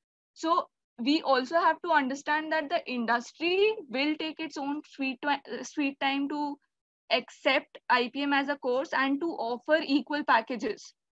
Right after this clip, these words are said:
But then, uh, but then there are also, so there are,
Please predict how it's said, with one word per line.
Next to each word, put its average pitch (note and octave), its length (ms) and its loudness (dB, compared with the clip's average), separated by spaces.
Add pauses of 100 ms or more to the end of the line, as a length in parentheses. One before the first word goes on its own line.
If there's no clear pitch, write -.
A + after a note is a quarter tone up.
(640)
But C4+ 280 2
then, C#4+ 260 4 (680)
uh, A#3 380 2
but C#4 120 -4 (100)
then C#4+ 180 0 (400)
there C#4+ 180 4
are F4+ 220 4
also, C#4+ 600 2 (600)
so E4+ 280 -6
there D#4 220 8
are, F4 220 6